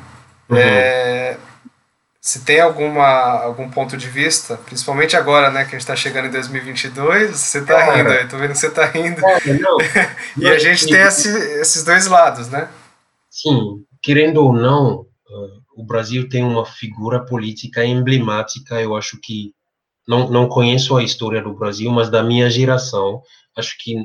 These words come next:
Speaker 1: não tem ninguém, né, até hoje que seja como o Lula. A gente estudou o Lula no ensino médio, pra você ter uma ideia. A
Speaker 2: Caramba.
Speaker 1: gente estudou o Lula, tipo,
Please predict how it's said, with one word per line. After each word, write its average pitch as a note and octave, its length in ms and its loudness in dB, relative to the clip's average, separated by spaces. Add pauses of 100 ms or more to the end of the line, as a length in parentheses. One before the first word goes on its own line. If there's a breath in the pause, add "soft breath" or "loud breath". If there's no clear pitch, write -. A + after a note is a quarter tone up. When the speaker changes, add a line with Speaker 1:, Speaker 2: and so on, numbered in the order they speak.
(140)
Speaker 1:
não A#2 240 0
tem A#2+ 180 -2
ninguém, A2+ 500 -2 (380)
né, G2+ 240 -6
até G#2+ 300 -6
hoje G#2+ 400 -4
que - 120 -12
seja A2 280 -4
como A2+ 260 0
o A#2+ 120 2
Lula. G2+ 260 -4
A G#2+ 100 0
gente D3+ 480 -2
estudou A#2+ 640 -2
o A#2 80 0
Lula A2+ 500 -4 (280 loud breath)
no A2+ 100 -2
ensino B2+ 340 0
médio, C#3 380 0 (400)
pra A2 100 -2
você G#2+ 300 -6
ter A#2+ 140 -4
uma A2+ 180 0
ideia. A2 400 -4 (840)
A - 0 -
Speaker 2:
Caramba. A#2 340 0
Speaker 1:
gente B2 140 0
estudou C3+ 760 0 (160 loud breath)
o B2 120 0
Lula, B2 460 2
tipo, - 380 -12